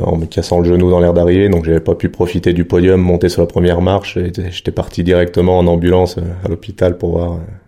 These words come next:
vraiment ce qu'il y avait au genou. Donc au moins, là, j'ai pu, euh, profiter de monter sur ce podium, même si c'était que sur la troisième place, mais, mais ouais, non, c'était sympa. Après, euh,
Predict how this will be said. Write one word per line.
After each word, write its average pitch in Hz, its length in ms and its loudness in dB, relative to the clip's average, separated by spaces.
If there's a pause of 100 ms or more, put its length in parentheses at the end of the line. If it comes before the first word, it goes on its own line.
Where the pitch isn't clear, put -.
(160)
vraiment 85 220 0
ce - 80 -12
qu'il 90 120 -2
y 85 40 2
avait 85 100 4
au 87 60 2
genou. 104 280 -2 (840)
Donc 85 220 0
au 87 60 2
moins, 92 200 2
là, 87 100 4
j'ai 82 120 2
pu, 87 320 0
euh, 82 60 2
profiter 92 440 -2
de 87 60 -2
monter 87 220 2
sur 85 140 0
ce - 60 -10
podium, 95 340 2
même 87 160 0
si - 120 -12
c'était - 180 -4
que 87 120 -2
sur 90 160 -2
la 87 60 -2
troisième 85 380 -2
place, 101 320 -4
mais, 90 100 -6 (1120)
mais 87 260 2
ouais, 95 300 4
non, 117 160 2
c'était 85 440 0
sympa. 92 420 0
Après, 90 240 0
euh, 87 220 2